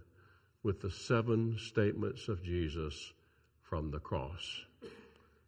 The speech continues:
And so that's what we hope to do this morning. And it's designed to be a follow-up to last week. And we did, in the newsletter last week, put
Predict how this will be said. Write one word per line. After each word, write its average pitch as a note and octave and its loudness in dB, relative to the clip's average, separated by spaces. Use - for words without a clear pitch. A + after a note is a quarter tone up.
And F#2+ 0
so G2 4
that's A2+ 4
what C3 2
we G2+ 2
hope G2+ 2
to G2 2
do G2 4
this F2+ -2
morning. G2+ 4
And F2 2
it's C3 -8
designed A2 6
to G2 4
be F#2+ 6
a F2 6
follow-up F#2+ 4
to G2 2
last F2+ 2
week. F#2+ 4
And F2+ 4
we F#2 6
did, A#2 6
in F#2 2
the F2 4
newsletter F2+ 4
last E2 0
week, E2+ -2
put A2+ 6